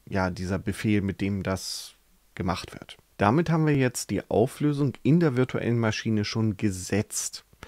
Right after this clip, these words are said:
Allerdings, dieses Fenster, was drumrum ist, das müssen wir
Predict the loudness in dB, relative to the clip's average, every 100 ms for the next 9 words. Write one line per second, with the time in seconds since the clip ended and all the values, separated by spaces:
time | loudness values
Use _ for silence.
0 | -20 -20 -20 -2 2 4 4 4 2 0
1 | 0 0 2 2 2 2 2 2 2 0
2 | 2 4 2 4 0 0 -2 -2 0 0
3 | 0 -2